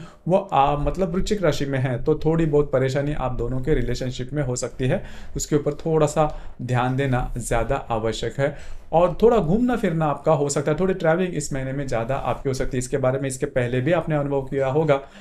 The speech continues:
कि ट्रैवलिंग आपकी काफ़ी ज़्यादा हो रही, लेकिन बातें नहीं बन रही, तो इस महीने में भी आपको थोड़ा सा संयम रखना होगा। उसी प्रकार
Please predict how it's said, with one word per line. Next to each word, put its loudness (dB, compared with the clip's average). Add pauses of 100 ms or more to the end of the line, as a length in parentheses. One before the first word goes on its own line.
(200)
कि 0
ट्रैवलिंग 4
आपकी -2
काफ़ी -2
ज़्यादा -2
हो 0
रही, 2
लेकिन -2 (240)
बातें 2
नहीं -2
बन -4
रही, -2
तो -2
इस -4
महीने -4
में 2
भी -2 (260)
आपको 0
थोड़ा -2
सा -2
संयम -2
रखना -4
होगा। -2
उसी -4
प्रकार 2